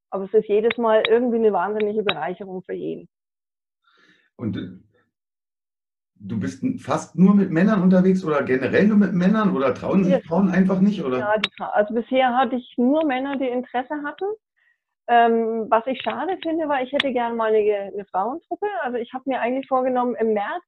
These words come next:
Speaker 1: wenn ich das nächste Mal wieder unterwegs bin, dann will ich mal nur Frauen dabei haben.
Speaker 2: Hab ich gelesen auf deiner
Speaker 1: Ja.
Speaker 2: Webseite, zweitausendzwanzig, der Marsch durch die Wüste für Leaderinnen.
Speaker 1: Genau. Das ist momentan, also jetzt, wo wir gerade zurückgekommen sind, muss ich sagen, das ist jetzt mein nächstes anvisiertes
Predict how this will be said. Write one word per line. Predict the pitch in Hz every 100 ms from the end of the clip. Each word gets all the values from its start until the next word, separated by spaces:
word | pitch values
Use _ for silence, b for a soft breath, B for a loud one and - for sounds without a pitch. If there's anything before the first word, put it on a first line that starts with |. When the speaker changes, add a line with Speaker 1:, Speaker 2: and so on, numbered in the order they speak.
| _
Speaker 1:
wenn | 247 247
ich | 247
das | _ _ - 233
nächste | _ 262
Mal | 247 254
wieder | 247 240 240 - _ _ _ _ _
unterwegs | 233 233 226 247 -
bin, | 247
dann | 233
will | 220
ich | 226
mal | 214 208
nur | 214
Frauen | 208 165 175
dabei | 170 175 165
haben. | 165 143 - _ _ _
Speaker 2:
Hab | - 104
ich | 123
gelesen | 117 117 156 175
auf | -
deiner | 143 135
Speaker 1:
Ja. | 113
Speaker 2:
Webseite, | - - 165 165 165
zweitausendzwanzig, | 165 - 135 135 135 131 127 127 127 - 156 -
der | 127
Marsch | 123 131 -
durch | 135
die | 120 110
Wüste | 131 131
für | 131 127
Leaderinnen. | 117 101 90 87 87 82 - _ _ _
Speaker 1:
Genau. | 277 254 180 - _ _ _
Das | 226 220
ist | 226 220
momentan, | 226 226 240 233 240
also | 226 240
jetzt, | 233 240 -
wo | 233
wir | 220
gerade | 214 208 208
zurückgekommen | 208 208 247 262 - 240 226 226
sind, | 226 220
muss | 214
ich | 208 208
sagen, | 190 190
das | 190 202
ist | 202
jetzt | 202 -
mein | 185
nächstes | 180 175 _ 185
anvisiertes | 180 180 170 175 170 160